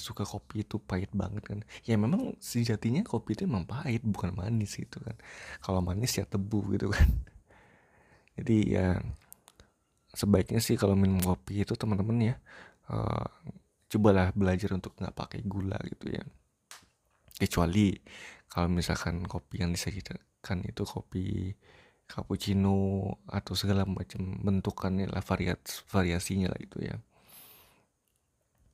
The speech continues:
Dan gue lagi mencoba untuk konsisten untuk minum kopi hitam tanpa gula, dan itu ternyata lebih, jauh lebih sehat, dan gue merasakan dampaknya lah gitu ya. Ma-, dapat energi tambahan dari kopi gitu.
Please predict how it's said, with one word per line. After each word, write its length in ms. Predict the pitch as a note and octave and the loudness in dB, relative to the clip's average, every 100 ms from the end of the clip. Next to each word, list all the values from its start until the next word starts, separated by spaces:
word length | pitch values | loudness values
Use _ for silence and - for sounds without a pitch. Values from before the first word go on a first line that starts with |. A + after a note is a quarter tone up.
| _ _ - | _ _ -2
Dan 160 | F#2 | 2
gue 80 | F#2 | 6
lagi 240 | G2+ G2 G2 | 6 6 4
mencoba 340 | F#2+ - F#2+ | 4 2 2
untuk 220 | F#2 - - | 2 2 -2
konsisten 640 | F#2+ - G2+ - G2 F#2 | -2 -2 -6 -4 -4 -4
untuk 100 | - - - - | -6 -10 -16 -16
minum 320 | F#2 G2+ G2 | -4 0 2
kopi 460 | F#2+ G2 - F#2+ F#2 | 2 -2 -2 -2 0
hitam 320 | F#2 - F#2 | -2 -4 -6
tanpa 260 | F2 F#2 F#2 | -4 -6 -4
gula, 320 | F#2+ F#2+ - F2+ | -4 -4 -4 -2
dan 160 | F#2+ | -2
itu 160 | F#2+ - | -4 -6
ternyata 320 | B2 A2 - | -4 -2 -2
lebih, 320 | G#2 G2+ - - - - - | -2 -4 -6 -12 -16 -16 -18
jauh 240 | - - G2 | -6 -2 0
lebih 220 | F#2+ G2+ | 2 2
sehat, 340 | - F#2+ F#2+ | 0 -2 -2
dan 160 | - F#2 | -4 -6
gue 160 | G2+ G2+ - _ _ | -4 -6 -8 _ _
merasakan 480 | F#2+ - - - F#2 | -10 -8 -8 -4 -2
dampaknya 500 | F#2 F2 F2 - F#2+ | 0 -2 -4 -6 -6
lah 140 | F#2 F#2 | -4 -6
gitu 180 | - | -6
ya. 220 | A2 G#2+ - - - - - _ | -10 -10 -10 -20 -20 -20 -20 _
Ma-, 160 | - - _ | -12 -12 _
dapat 380 | F#2 - F#2+ F#2 | -10 -8 -6 -4
energi 320 | G2 F#2 G2 | -4 -6 -6
tambahan 480 | - F2 F2+ F#2 F2+ | -4 -6 -4 -2 -2
dari 160 | F2+ | -2
kopi 480 | E2+ G2 - - - | -4 -8 -8 -10 -10
gitu. 240 | - - | -12 -14